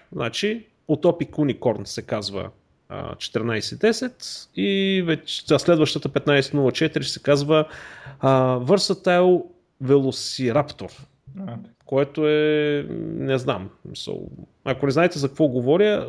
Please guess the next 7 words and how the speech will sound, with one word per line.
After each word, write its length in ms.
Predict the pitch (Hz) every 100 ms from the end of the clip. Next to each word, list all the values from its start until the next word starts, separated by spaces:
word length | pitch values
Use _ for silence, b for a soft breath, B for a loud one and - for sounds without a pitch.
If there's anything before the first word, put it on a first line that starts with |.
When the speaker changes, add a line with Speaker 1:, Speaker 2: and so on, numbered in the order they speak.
| 123
Speaker 1:
с 180 | 120 -
имената 500 | 143 143 147 147 143
на 480 | 131 123 123 120 - - 95
Ubuntu 400 | 117 123 143 131
дистрибуциите 720 | 120 - 131 147 190 208 180
са, 280 | 165 185 175 131 B B B B -
а, 420 | 127 127 123 120